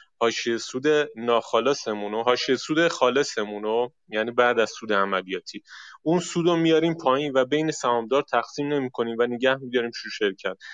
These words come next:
اگر این پوله، اه، منجر به افزایش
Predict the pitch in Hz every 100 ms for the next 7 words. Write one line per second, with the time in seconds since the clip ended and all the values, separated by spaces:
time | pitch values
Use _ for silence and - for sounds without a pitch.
0 | - - 127 165 175 - 175 175 - 135
1 | 139 156 113 - - _ _ - 110 107
2 | 107 107 117 127 123 139 156 160 156 -
3 | 127 120 - 120 120 147 -